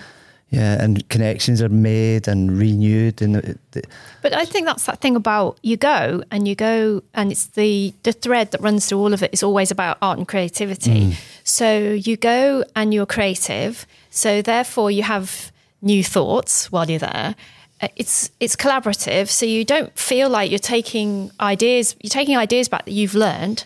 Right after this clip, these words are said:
Speaker 2: It's absolutely fine to
Speaker 1: Mm.
Speaker 2: share ideas.
Speaker 1: Absolutely.
Speaker 2: It's completely different to the way that a lot of, um,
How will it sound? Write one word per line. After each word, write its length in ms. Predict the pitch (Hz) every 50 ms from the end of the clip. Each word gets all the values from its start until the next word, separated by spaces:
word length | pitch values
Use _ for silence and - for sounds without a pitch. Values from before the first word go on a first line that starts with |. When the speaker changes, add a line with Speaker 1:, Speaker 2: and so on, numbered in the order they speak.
| - -
Speaker 2:
It's 140 | - -
absolutely 500 | 269 247 214 - - 247 233 226 208 -
fine 600 | 196 - - 262 247 214 151 - 151 190 220 247 - - - - _ _ -
to 80 | -
Speaker 1:
Mm. 40 | - -
Speaker 2:
share 260 | - 247 226 208 190 175
ideas. 640 | 170 165 165 - - - - - 202 233 240 - - - -
Speaker 1:
Absolutely. 540 | 101 101 - - - 107 101 98 101 104 101
Speaker 2:
It's 140 | - - -
completely 420 | - - 294 254 - 302 - - -
different 380 | 311 359 349 - 254 - -
to 100 | - 214
the 100 | 196 208
way 260 | 202 220 220 208 214
that 280 | 196 208 208 196 - - -
a 80 | - 214
lot 200 | 214 220 214 214
of, 300 | 220 202 - - - 214
um, 400 | 208 202 202 196 196 196 196